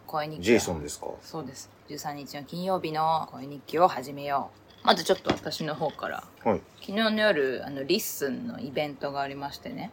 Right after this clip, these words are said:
Speaker 2: 知ってます。
Speaker 1: はい。で、Zoomで行われたんですけど、まあ、あの、一次会の方はね、あの、あなた聞こえないような状態で参加してたんですけど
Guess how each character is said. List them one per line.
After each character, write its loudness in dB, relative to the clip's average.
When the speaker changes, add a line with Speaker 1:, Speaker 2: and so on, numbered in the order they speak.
Speaker 2:
知 -10
っ -14
て -8
ま -8
す。 -6
Speaker 1:
は 2
い。 -10
で、 -8
Zoom -2
で -2
行 -2
わ 4
れ -2
た -2
ん -2
で -6
す -18
け -12
ど、 -10
ま -2
あ、 4
あ 0
の、 -4
一 -8
次 0
会 12
の 0
方 6
は 12
ね、 4
あ 6
の、 -2
あ 2
な 2
た -4
聞 -10
こ 0
え -2
な -2
い -2
よ 0
う -2
な -6
状 -10
態 -6
で -4
参 -6
加 -12
し -10
て -8
た -8
ん -12
で -16
す -16
け -20
ど -12